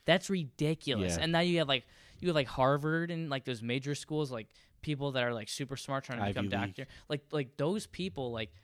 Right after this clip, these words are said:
Speaker 1: those people, I want them to do well 'cause guess what? They're all, they're doctors and stuff, and we need those people. We need
Speaker 2: Mm-hmm.
Speaker 1: those intelligent people that are going to be,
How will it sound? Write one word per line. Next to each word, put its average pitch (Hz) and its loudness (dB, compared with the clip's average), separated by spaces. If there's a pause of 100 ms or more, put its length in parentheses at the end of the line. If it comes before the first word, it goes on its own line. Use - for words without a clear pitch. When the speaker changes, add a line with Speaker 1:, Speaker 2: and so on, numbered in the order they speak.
(380)
Speaker 1:
those 180 0
people, 226 -2
I 135 2
want 127 -2
them 120 -8
to 110 -8
do 110 -6
well 110 -4
'cause 107 -12
guess 127 -4
what? 123 -4
They're 120 -2
all, 123 2
they're 120 -6
doctors 139 -4 (180)
and 139 -6
stuff, 151 -2 (300)
and 113 -8
we 143 -4
need 143 -4
those 113 -8
people. - -16
We 139 -2
need 139 0
Speaker 2:
Mm-hmm. 135 0
Speaker 1:
those 120 -2
intelligent 104 -12
people 104 -16
that 104 -12 (320)
are 123 -8
going 117 -4
to 120 -12
be, 110 -10